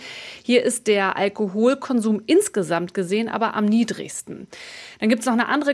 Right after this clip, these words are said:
Kategorie, da gibt's zum Beispiel insgesamt viele Antialkoholiker, aber die, die trinken, die greifen oft zu Hochprozentigen. Und als Beispiele nennt die Studie hier Länder wie die Ukraine und Bulgarien.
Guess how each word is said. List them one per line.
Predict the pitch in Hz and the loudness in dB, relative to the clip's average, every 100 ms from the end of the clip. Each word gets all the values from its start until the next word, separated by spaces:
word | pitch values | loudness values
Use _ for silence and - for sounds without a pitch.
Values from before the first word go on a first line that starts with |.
| 277 | -2
Kategorie, | 247 254 247 233 247 247 | -4 -2 0 0 0 0
da | 208 | 0
gibt's | 226 - - | -4 -6 -8
zum | - 220 | -4 -2
Beispiel | 214 208 220 220 233 220 | 0 0 0 -2 -2 0
insgesamt | 262 262 - 214 208 220 | 2 2 0 0 0 0
viele | - - 277 311 - | -2 2 4 4 2
Antialkoholiker, | 190 226 240 277 - 226 240 262 220 247 254 262 277 - | 0 0 -2 -4 -4 -4 -4 -4 -2 0 0 0 -2 -2
aber | 190 202 | -2 -2
die, | 190 262 262 | 0 0 0
die | - 330 381 | 2 0 0
trinken, | - 180 165 - 180 | -2 -2 -2 -4 0
die | 277 | 0
greifen | 277 226 226 254 269 262 | 0 0 0 0 -2 -2
oft | 254 226 226 | 0 -4 -6
zu | - 220 | -6 -4
Hochprozentigen. | 220 220 - 175 185 165 180 180 220 | -2 -4 -10 -10 -8 -8 -6 -4 -4
Und | 240 208 - | -4 -4 -4
als | 190 | -4
Beispiele | - 185 214 220 220 202 | -4 -2 -2 -6 -4 -2
nennt | 196 220 | 0 0
die | 220 | -2
Studie | - 208 214 208 | -6 -6 -4 -4
hier | 185 214 | -2 -2
Länder | 202 190 208 196 | 0 -2 -2 -4
wie | 185 190 | -2 -4
die | 185 185 | -4 -6
Ukraine | - 190 - 196 202 - | -6 -8 -6 -4 -4 -4
und | 185 175 | -6 -4
Bulgarien. | 185 180 143 131 - - | -6 -4 -4 -6 -10 -16